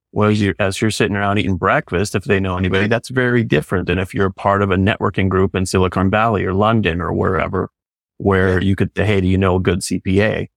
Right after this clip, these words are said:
Speaker 1: You'll get a very different answer if you ask your mastermind people if they know a good C P A than if you ask the morning l-, breakfast crowd at the diner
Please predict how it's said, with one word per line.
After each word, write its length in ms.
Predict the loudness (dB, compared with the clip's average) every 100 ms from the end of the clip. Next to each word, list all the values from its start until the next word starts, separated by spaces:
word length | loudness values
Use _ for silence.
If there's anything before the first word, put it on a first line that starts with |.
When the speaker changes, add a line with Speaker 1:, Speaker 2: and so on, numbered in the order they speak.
| 0
Speaker 1:
You'll 160 | 2
get 180 | 4 2
a 60 | 2
very 340 | 2 2 2
different 300 | 2 0 2 2
answer 260 | 0 -2
if 80 | -4
you 80 | -2
ask 320 | -2 -2 -2
your 140 | -4 0
mastermind 600 | 0 -2 -2 -2 -2 -4
people 300 | -6 -2 0
if 120 | 0
they 100 | 0
know 160 | 0 0
a 60 |
good 160 | 0 -2
C 160 | -4
P 180 | -2 0
A 240 | 2 0 -4 _ _ _
than 100 | 0
if 140 | 0 0
you 100 | -2
ask 380 | 0 -2 -4 -4
the 300 | 0 0 0 _ _ _ _
morning 440 | 2 4 4 2 0
l-, 180 | -4 -10 _
breakfast 500 | -2 -2 -2 -4 -4
crowd 480 | -4 -2 0 2 0
at 140 | 0
the 60 | -2
diner 580 | -2 0 0 0 -4